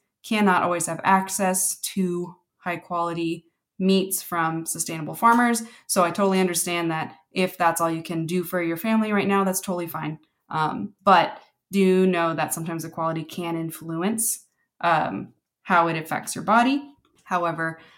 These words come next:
it is, it has not been proven that you can overeat protein in a negative way. Again, it's always going to be your lifestyle,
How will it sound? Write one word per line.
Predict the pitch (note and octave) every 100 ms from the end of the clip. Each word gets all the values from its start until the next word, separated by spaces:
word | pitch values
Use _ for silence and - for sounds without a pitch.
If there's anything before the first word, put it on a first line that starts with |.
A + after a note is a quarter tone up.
| _ -
it | G3+ G3
is, | - F#3 E3 D#3+ -
it | F#3
has | F#3 F3
not | F#3 F#3+
been | F#3
proven | E3 E3+ D#3+ D#3+
that | D#3+ C#3
you | D#3+
can | - D#3
overeat | E3+ D#3 E3 -
protein | - E3 - E3+ D#3+
in | E3
a | D#3+
negative | D#3+ D3 D#3 D#3
way. | F3+ G#3+ G#3 G#3 - _ _ _ -
Again, | E3+ F3 E3
it's | D#3+
always | D#3+ D#3+
going | D#3 E3
to | -
be | D3+
your | D3+ D#3
lifestyle, | E3+ E3+ - E3+ E3 D#3+